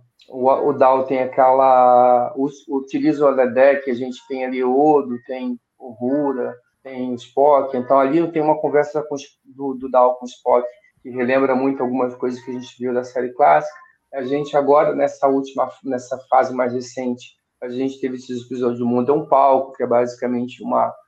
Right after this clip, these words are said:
uma releitura daquela questão da não interferência.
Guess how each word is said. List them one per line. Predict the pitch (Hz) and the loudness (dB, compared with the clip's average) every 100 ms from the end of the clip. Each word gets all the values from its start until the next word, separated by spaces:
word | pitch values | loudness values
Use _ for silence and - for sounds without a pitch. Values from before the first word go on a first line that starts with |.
| _ | _
uma | 123 120 123 123 120 117 117 117 _ _ _ | -20 -6 0 4 4 2 -2 -10 _ _ _
releitura | 127 135 127 - 139 131 | -4 -2 -2 -2 0 0
daquela | 123 123 127 131 | 0 -2 0 -2
questão | 127 123 - | -4 -10 -10
da | 127 | -6
não | 127 127 | -2 -2
interferência. | 120 127 117 156 143 147 139 | -4 -6 -2 -2 0 -2 -6